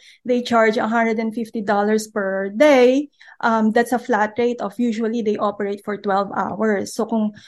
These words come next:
para sa mga twelve hours, kailangan, or ten to twelve hours, those long hours,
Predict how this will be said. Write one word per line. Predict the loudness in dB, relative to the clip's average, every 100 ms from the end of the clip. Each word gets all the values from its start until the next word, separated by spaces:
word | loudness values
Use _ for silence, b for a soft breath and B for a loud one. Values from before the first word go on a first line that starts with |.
| B B _ _ _
para | 2 2 2
sa | 2
mga | 2 2 0 0 -2 -6 -8
twelve | -2 0 0
hours, | 0 2 2 2 0
kailangan, | -2 -2 -2 -2 -4
or |
ten | -4 -6 -6
to | -4
twelve | -4 0
hours, | 4 4 4 2
those | -2 0
long | -2 -2 -2
hours, | -2 -2 -2 -4 -6